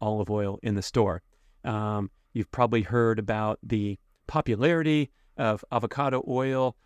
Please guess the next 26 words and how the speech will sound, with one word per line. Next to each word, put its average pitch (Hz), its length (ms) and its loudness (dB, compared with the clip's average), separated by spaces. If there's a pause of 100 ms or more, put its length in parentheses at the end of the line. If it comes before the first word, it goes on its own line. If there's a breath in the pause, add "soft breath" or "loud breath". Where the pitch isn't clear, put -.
(160)
uh, 110 200 -6
the 104 120 -2
darling 120 500 4
of 113 80 -6
the 95 80 -6
food 147 240 2
industry, 131 640 0 (360)
and 107 300 0
how 110 140 -2
Primal 117 320 0
Kitchen 120 400 -2
revolutionized 117 880 2 (280)
things 117 280 0
like, 113 160 -2 (160)
uh, 113 320 -2
salad 127 320 0
dressing 113 520 2
and 107 180 0
mayonnaise 113 440 2
by, 101 280 0 (320)
uh, 110 180 -6
using 107 400 -2
avocado 117 480 0
oil 110 360 2 (200)
rather 107 460 2
than 104 360 0